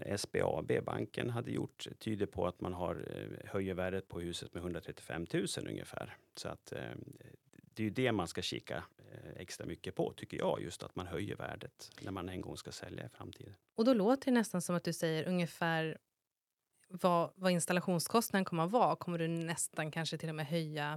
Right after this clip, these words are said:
Speaker 2: värdet på huset med.
Speaker 1: Ja,
Speaker 2: Så
Speaker 1: absolut, om inte mer.
Speaker 2: återbetalningstiden är då direkt?
Speaker 1: Ja, men det är det ju att du, du får ju nästan gratis energi då, så att säga, under tiden som, som du bor i huset då. Eh, helt klart. Sen vet man ju aldrig vad det kommer att betyda i framtiden naturligtvis. Men, men just nu så,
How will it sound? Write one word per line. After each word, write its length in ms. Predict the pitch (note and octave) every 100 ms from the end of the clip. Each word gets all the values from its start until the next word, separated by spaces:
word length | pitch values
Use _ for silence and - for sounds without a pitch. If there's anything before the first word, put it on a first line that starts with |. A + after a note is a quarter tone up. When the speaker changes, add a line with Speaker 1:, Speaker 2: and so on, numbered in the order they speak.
| D#3
Speaker 2:
värdet 320 | D#3+ D3+ D3
på 100 | E3
huset 440 | F#3+ A#3+ - E3+
med. 220 | - G#2 D3+ -
Speaker 1:
Ja, 60 | -
Speaker 2:
Så 80 | -
Speaker 1:
absolut, 340 | - G3 D#3+
om 60 | F3
inte 140 | G2+
mer. 80 | E3+
Speaker 2:
återbetalningstiden 600 | E3 C#3+ E3+ G3 F3+ F3+
är 180 | D#3 D#3+
då 260 | D#3+ D3 D3 _ _ _ - _ _ _ _
direkt? 640 | F#3 F3 - - - - - _ _ _
Speaker 1:
Ja, 180 | - C3
men 340 | C#3+ C#3+ C3
det 100 | C3
är 100 | E3+
det 60 | A#2
ju 260 | D3+ G2+ G2+
att 160 | -
du, 320 | - D2 A2+
du 160 | A#2+ D3+
får 240 | - F#2+
ju 120 | C#3 B2
nästan 640 | G#2+ G#2 G#2 G2+ G2+ F#2
gratis 460 | G2+ G2+ - F#2
energi 360 | F#2 F#2+ C#3+ C#3
då, 200 | F#2+ D#2
så 140 | -
att 80 | -
säga, 220 | - -
under 180 | F2+ E2+
tiden 400 | E2+ - - -
som, 380 | - - - -
som 200 | - -
du 100 | -
bor 300 | - D3 -
i 20 | -
huset 340 | - - -
då. 480 | - - _ _ G#2+
Eh, 80 | G2 - - - - G2 - -
helt 180 | - -
klart. 260 | - - - _
Sen 160 | - G#2+
vet 160 | C#3+
man 120 | C3 E2+
ju 40 |
aldrig 160 | E2+ F#2+
vad 100 | E2+
det 60 |
kommer 240 | - E2 E2
att 60 |
betyda 300 | D#2 D#2 D2
i 40 | D2
framtiden 500 | - D2 - - -
naturligtvis. 480 | - - - -
Men, 180 | - F#2+
men 120 | G2
just 220 | B2 A#2+ A3
nu 160 | G3+
så, 220 | - G2+